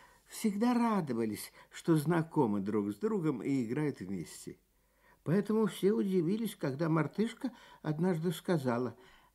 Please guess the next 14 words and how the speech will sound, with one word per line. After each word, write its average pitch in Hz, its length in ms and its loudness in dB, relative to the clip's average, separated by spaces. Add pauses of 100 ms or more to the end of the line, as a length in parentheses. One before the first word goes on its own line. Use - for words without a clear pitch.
(220)
«Как 262 300 0
жаль, 285 600 4 (340)
что - 300 -2
мы 320 360 2 (300)
знакомы 233 760 0
друг 117 340 -4
с 101 60 -10
другом». 92 540 -6 (960)
«Разве 101 480 -2
тебе 98 440 -6 (220)
не 107 240 2
интересно 101 720 -2
с - 160 -10
нами?» 240 400 2